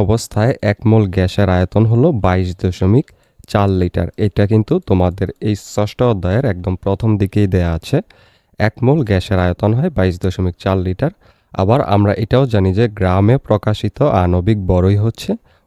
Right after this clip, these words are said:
ওইটার মোল। এবং হাইড্রোজেন গ্যাসের যে আণবিক ভর ওইটা কিন্তু দুই আমরা জানি, কারণ হাইড্রোজেনের পারমাণবিক ভর হলো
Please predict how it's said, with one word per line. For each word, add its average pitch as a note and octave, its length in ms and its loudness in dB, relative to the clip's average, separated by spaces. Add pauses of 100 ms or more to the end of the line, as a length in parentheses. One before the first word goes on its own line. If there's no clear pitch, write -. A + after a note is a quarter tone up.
ওইটার B2 320 2 (300)
মোল। F2 180 2 (720)
এবং A2 160 2 (220)
হাইড্রোজেন A#2+ 540 4 (140)
গ্যাসের G#2+ 440 2 (140)
যে A2 80 4 (160)
আণবিক F2+ 340 2 (120)
ভর E2+ 240 0 (340)
ওইটা G#2 260 2
কিন্তু G#2 240 2 (480)
দুই G#2 160 4 (120)
আমরা F#2+ 160 4 (100)
জানি, F#2 200 2 (480)
কারণ G#2+ 240 2 (120)
হাইড্রোজেনের A2+ 640 2 (100)
পারমাণবিক G2 640 0
ভর A2 120 2 (100)
হলো A2 180 2